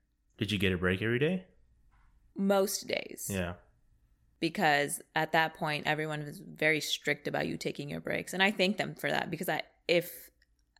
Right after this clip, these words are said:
Speaker 2: they weren't so strict about taking your break, I don't, I probably wouldn't have.
Speaker 1: Right, right.
Speaker 2: Because you're just in this high anxiety situation and you just wanna get everything done.
Speaker 1: Right.
Speaker 2: And more importantly, everything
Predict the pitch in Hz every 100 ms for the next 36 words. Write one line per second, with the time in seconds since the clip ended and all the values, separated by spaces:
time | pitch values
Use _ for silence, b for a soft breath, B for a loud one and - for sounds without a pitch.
0 | - 170 180 208 208 185 175 160 - 160
1 | 160 165 - - 147 165 160 165 165 156
2 | 160 - - 165 165 156 - 180 180 247
3 | 226 220 226 208 - 175 185 208 170 -
4 | - _ - 101 90 85 87 80 - _
5 | _ _ _ _ _ 202 196 233 175 185
6 | 185 - - - - _ 185 180 175 -
7 | - - 190 185 196 175 165 165 156 170
8 | 165 175 - 151 151 165 165 156 160 160
9 | - 160 160 151 156 165 160 151 151 143
10 | 143 147 143 - - 92 85 82 - _
11 | _ _ _ _ _ _ _ _ _ _
12 | _ - 175 175 175 156 202 196 160 147
13 | 156 147 147 147